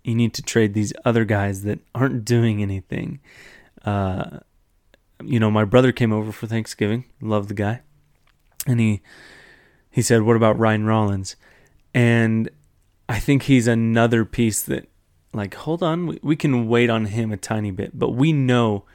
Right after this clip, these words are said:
what JaMychal Green is. We know what Ty Jerome is, 'cause they've been in the league. Well, JaMychal's been in the league for quite some time now, but Ty Jerome has been in the league for at least four years.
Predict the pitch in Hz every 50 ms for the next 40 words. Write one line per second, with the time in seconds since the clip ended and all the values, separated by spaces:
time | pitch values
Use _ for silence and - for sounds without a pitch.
0 | _ _ - - 113 - - 113 107 107 101 - - 85 104 107 101 98 95 95
1 | 98 107 131 135 127 117 123 120 120 113 113 - - - - 113 107 98 104 104
2 | 104 104 98 95 - - - - - - - - _ - - 117 135 135 123 113
3 | 131 127 123 123 120 113 110 120 127 120 107 107 - - - - - - - -
4 | 113 98 95 92 - - - - - - - - - - - - - - - -
5 | - 117 107 107 113 117 113 110 113 107 101 110 107 104 104 104 104 104 104 101
6 | - - 127 - - 107 110 - - - - - 117 113 110 110 104 101 101 104
7 | 117 - - _ - - 127 120 110 107 117 117 117 113 110 101 107 113 110 107
8 | 107 107 107 107 101 - - - 107 104 104 - - 113 117 127 135 131 117 -
9 | - - - - - 117 107 104 98 98 104 104 104 101 101 - -